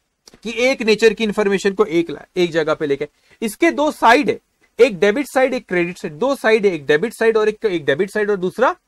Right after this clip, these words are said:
क्रेडिट साइड। तो एक साइड को हम डेबिट के नाम से बुलाते, दूसरे साइड को क्रेडिट।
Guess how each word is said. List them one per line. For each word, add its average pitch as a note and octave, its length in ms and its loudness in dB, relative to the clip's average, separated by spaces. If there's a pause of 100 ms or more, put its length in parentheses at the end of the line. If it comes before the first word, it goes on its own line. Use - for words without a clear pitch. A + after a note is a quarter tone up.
क्रेडिट A#3 300 0
साइड। G2+ 200 -12 (460)
तो B3 60 -6
एक C#4 300 -4
साइड B3+ 260 0
को C#4 80 0
हम A#3+ 120 0
डेबिट G3+ 260 -2
के B3 120 -8
नाम G#3 200 2
से A#3 120 -6
बुलाते, G#3 320 -2
दूसरे F3+ 300 -6
साइड E3+ 200 -6
को B3 100 -6
क्रेडिट। D#3+ 360 0